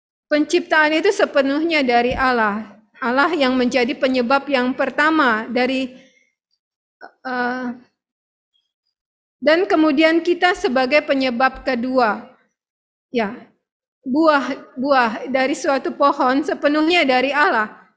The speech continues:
sebagai penyebab yang pertama dan sepenuhnya dari pohon sebagai penyebab yang kedua. Secara praktis kita harus mengakui bahwa tanpa Allah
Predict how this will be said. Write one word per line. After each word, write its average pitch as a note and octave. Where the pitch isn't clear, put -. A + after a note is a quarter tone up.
sebagai B3+
penyebab C4+
yang B3+
pertama C4
dan B3
sepenuhnya D#4
dari C4
pohon D4
sebagai B3
penyebab B3+
yang B3+
kedua. B3
Secara D4
praktis F#4+
kita E4
harus D4
mengakui C#4+
bahwa C#4
tanpa C4+
Allah C4+